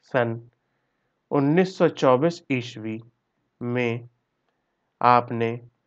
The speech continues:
रविंद्रनाथ टैगोर के साथ वर्मा यानी म्यांमार, मलाया, चीन, जापान की यात्राएं की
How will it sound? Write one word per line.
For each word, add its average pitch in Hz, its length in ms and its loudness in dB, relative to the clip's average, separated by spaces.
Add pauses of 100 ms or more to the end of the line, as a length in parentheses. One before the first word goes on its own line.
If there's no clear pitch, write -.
रविंद्रनाथ 131 760 2 (160)
टैगोर 113 460 0 (840)
के 170 180 4
साथ 156 540 2 (840)
वर्मा 120 480 0 (440)
यानी 120 280 0 (240)
म्यांमार, 120 680 -2 (1800)
मलाया, 127 720 4 (240)
चीन, 127 400 0 (320)
जापान 123 760 2 (640)
की 160 120 4 (120)
यात्राएं 156 500 6
की 120 280 -6